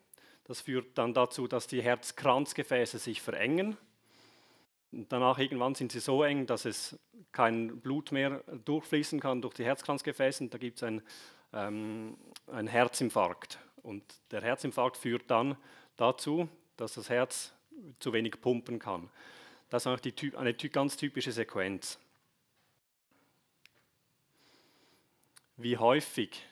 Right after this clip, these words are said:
ist denn eine Herzinsuffizienz oder eine Herzschwäche? Und ganz grob können wir sagen, in der Bevölkerung der westlichen Länder zumindest, sind das ein bis zwei Prozent der Bevölkerung.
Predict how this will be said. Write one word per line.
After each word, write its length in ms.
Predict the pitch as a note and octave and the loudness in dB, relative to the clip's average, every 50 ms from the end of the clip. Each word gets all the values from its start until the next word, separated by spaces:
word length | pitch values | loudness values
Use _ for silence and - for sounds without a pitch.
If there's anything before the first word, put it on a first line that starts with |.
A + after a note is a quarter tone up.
| _ _ _ _ _ _ | _ _ _ _ _ _
ist 280 | - E3 C#3+ C3 - - | -14 -12 -12 -10 -4 -2
denn 240 | D3 C3 B2+ A#2+ A#2 - - _ _ _ G#3+ | 0 0 0 -2 -4 -10 -18 _ _ _ -14
eine 180 | D#3 B2+ A#2+ A#2 | -10 -8 -4 -2
Herzinsuffizienz 960 | G#2+ A#2+ B2+ B2 - - C3+ A2+ - A#2+ A2 - C3+ A#2+ - A#2+ G2+ - A#2 | 2 2 2 2 0 -2 -6 -6 -6 -8 -8 -8 -8 -2 0 -2 -2 -2 -4
oder 100 | A2 G#2+ | -6 -4
eine 140 | A#2 A2 | -4 -4
Herzschwäche? 800 | G2 A#2 A#2 A2+ - - - - A#2 G2 F2 - - - - F2+ - _ - - - - - - - - - - - _ _ _ | -2 0 -2 -2 -2 -6 -8 -4 -2 -2 -2 -4 -8 -8 -10 -10 -10 _ -20 -20 -20 -20 -20 -20 -20 -20 -20 -20 -20 _ _ _
Und 120 | B2 A2 | -10 2
ganz 240 | - C3 C3 C#3 - | 4 6 6 6 4
grob 300 | - D#3 D3 D#3 D#3+ D#3+ | 4 4 4 4 4 4
können 240 | - D3+ C#3 C3+ C3+ | 0 0 2 2 2
wir 100 | C3 B2+ | 0 0
sagen, 680 | - - C3 B2 B2 C3 B2+ - C3+ B2+ B2+ C3 C3 - - _ - - D3 | 0 2 4 4 4 4 4 2 0 0 0 -2 -4 -6 -12 _ -20 -16 -10
in 160 | B2+ A#2+ A2+ | -8 -6 0
der 280 | B2+ A#2 A2+ A2 A2+ A2+ G#2+ G2+ - _ _ | 2 2 2 2 0 -4 -8 -14 -20 _ _
Bevölkerung 560 | - A#2 - - C3 C#3+ D#3 - C#3 B2+ A2+ | -10 -6 -2 0 0 0 0 -2 -4 -4 -2
der 160 | G#2+ A2+ G2+ A2+ | -2 -4 2 4
westlichen 420 | D3+ E3+ - - E3+ D3+ - D#3 | 4 4 4 0 -2 -2 0 4
Länder 300 | D3 C#3+ C#3+ D3 C#3+ C3 | 4 4 4 4 0 -4
zumindest, 600 | - - C3+ B2 B2+ B2+ A#2+ B2+ A#2+ - - - - - - - - - - - _ | -6 -4 -2 -2 -2 -2 -2 -4 -6 -8 -12 -18 -20 -20 -20 -20 -20 -20 -20 -20 _
sind 200 | - C3 A#2 B2 | -10 -8 -6 -6
das 140 | A#2 - - | -6 -6 -6
ein 360 | - A#2+ A#2+ A#2+ B2+ B2+ A#2+ | 0 2 2 4 4 2 -2
bis 140 | B2+ A#2 - | -4 -6 0
zwei 200 | - B2+ A2+ A#2 | 4 4 4 4
Prozent 560 | - - B2+ - - B2 A2+ A#2 A#2 - - | 4 0 -6 0 2 2 2 2 0 -2 -2
der 80 | A2+ | -2
Bevölkerung. 800 | G2+ - G#2 - - G#2+ G2 G#2 - - A#2+ F#2+ F2 E2+ F2 D#2 | -2 -2 -4 -4 -2 -2 -2 -2 -4 -6 -6 -6 -6 -8 -8 -12